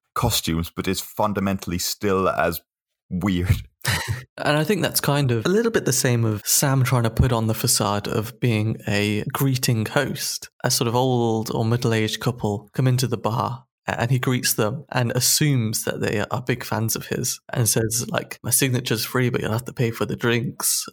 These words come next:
Speaker 2: and things like this. And the, the wife just turns to her husband and says, "Please make him go," which I think is kind of highlights how that the plan's not really working. But in this time, he's also hired a, another bar staff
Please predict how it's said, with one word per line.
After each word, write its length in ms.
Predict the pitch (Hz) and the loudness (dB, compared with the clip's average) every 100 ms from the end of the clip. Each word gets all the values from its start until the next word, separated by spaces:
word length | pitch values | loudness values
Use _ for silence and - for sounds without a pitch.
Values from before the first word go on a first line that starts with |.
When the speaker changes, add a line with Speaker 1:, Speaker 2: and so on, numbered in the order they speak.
| - | -4
Speaker 2:
and 100 | 117 | 0
things 200 | 120 117 | 2 2
like 80 | - | 0
this. 260 | 113 113 - | 0 -2 0
And 160 | 120 | 2
the, 360 | 117 117 120 - | 2 2 0 -2
the 80 | 123 | -4
wife 300 | 117 127 127 | 0 0 0
just 220 | 123 - | -4 -2
turns 240 | 135 117 127 | -2 0 -2
to 60 | |
her 60 | 131 | 0
husband 240 | 127 123 | 0 -2
and 80 | 202 | -2
says, 220 | - 147 - - | 0 -2 -4 -6
"Please 240 | 151 151 | -2 0
make 280 | 139 143 - | 0 0 0
him 80 | 131 | -2
go," 420 | 127 - - - - - | 2 2 2 -2 -6 -4
which 160 | 156 | 0
I 100 | 170 | 2
think 160 | 170 156 | 2 2
is 120 | 135 | 0
kind 280 | - 131 117 | 2 2 2
of 140 | 113 | 0
highlights 480 | 139 135 110 117 - | -2 0 0 -2 -4
how 100 | 127 | -2
that 200 | 101 - | -2 0
the 60 | 127 | -2
plan's 440 | - 127 110 107 | 0 0 2 0
not 180 | 113 107 | 0 0
really 200 | 107 104 | 0 0
working. 520 | 104 107 104 120 110 - | 0 0 -2 -4 -6 -4
But 140 | - | -2
in 120 | 156 | 0
this 220 | 151 127 - | 2 2 0
time, 260 | 113 123 | -2 0
he's 180 | 127 123 | 0 2
also 300 | 127 120 117 | 2 2 0
hired 500 | 113 139 135 107 107 - - - | -2 0 0 2 0 -4 -12 -6
a, 460 | 107 107 107 - - _ - | -2 0 -2 -4 -10 _ -2
another 220 | 135 123 | 2 2
bar 260 | 120 104 113 | 2 0 2
staff 400 | - 117 127 | 0 0 -2